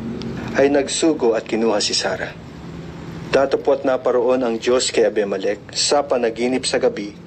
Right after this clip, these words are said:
at sa kanya'y sinabi, "Narito, ikaw ay dilit ibang isang patay dahil sa babaeng iyong kinuha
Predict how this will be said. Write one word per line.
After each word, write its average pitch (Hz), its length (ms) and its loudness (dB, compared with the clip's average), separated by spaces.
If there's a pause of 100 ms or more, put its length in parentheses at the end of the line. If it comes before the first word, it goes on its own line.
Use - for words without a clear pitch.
(920)
at 131 240 2
sa - 160 0
kanya'y 120 320 2
sinabi, 104 480 -4 (960)
"Narito, 120 640 2 (960)
ikaw 143 400 4
ay 123 160 2
dilit 135 400 -2
ibang 120 240 2
isang 139 240 0
patay 104 400 0 (560)
dahil 139 240 2
sa 135 160 0
babaeng 123 480 0
iyong 120 240 -2
kinuha 101 560 -4